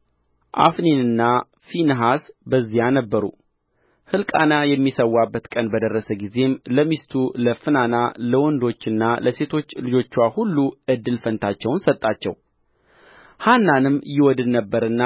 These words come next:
ለሐና ሁለት እጥፍ እድል ፈንታ ሰጣት። እግዚአብሔር ግን ማኅፀንዋን ዘግቶ ነበር። እግዚአብሔርም ማኅፀንዋን ዘግቶ ነበርና ጣውንትዋ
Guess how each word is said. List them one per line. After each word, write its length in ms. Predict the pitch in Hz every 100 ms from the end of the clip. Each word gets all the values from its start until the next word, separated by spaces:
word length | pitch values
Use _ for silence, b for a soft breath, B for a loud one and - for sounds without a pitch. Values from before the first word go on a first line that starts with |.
| 127
ለሐና 360 | 120 120 123 123 123
ሁለት 300 | 170 247 -
እጥፍ 280 | - 123 - -
እድል 220 | 147 131 120
ፈንታ 360 | 113 110 120
ሰጣት። 440 | 135 117 - 98 - _ _ _ _ _ _ -
እግዚአብሔር 480 | 101 113 107 117 117
ግን 180 | 123 123
ማኅፀንዋን 540 | 123 120 - 123 120 117
ዘግቶ 280 | 120 - 135
ነበር። 340 | 135 98 98 - _ _ _ _ _ _ _ _ -
እግዚአብሔርም 580 | 190 330 254 165 131 139 120
ማኅፀንዋን 600 | 143 156 - 117 113 120 117
ዘግቶ 300 | 123 123 127
ነበርና 520 | 123 113 120 120 123 127 131 -
ጣውንትዋ 500 | - 135 131 127 127